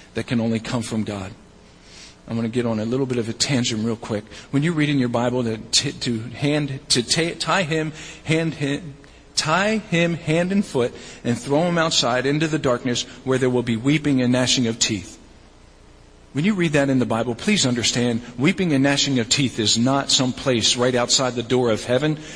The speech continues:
and after you're there for a thousand years, then God will let you into heaven.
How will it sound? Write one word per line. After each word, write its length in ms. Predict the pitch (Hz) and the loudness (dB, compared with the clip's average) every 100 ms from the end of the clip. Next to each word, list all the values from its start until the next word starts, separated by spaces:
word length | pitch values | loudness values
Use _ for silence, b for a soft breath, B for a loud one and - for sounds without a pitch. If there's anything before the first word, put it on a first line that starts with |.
| B 120 | B 0
and 100 | 117 | 2
after 240 | 123 139 | 2 2
you're 160 | 120 110 | 2 4
there 240 | 120 135 | 4 2
for 220 | - 131 | 2 0
a 20 | |
thousand 460 | 123 135 143 139 131 | 2 2 2 4 4
years, 300 | 143 147 131 | 2 2 2
then 140 | 127 | 2
God 220 | 113 120 123 | 2 0 0
will 80 | |
let 220 | 117 127 120 | 0 0 2
you 160 | 117 | 2
into 200 | 127 151 | 4 2
heaven. 360 | 147 165 185 | 0 -2 -2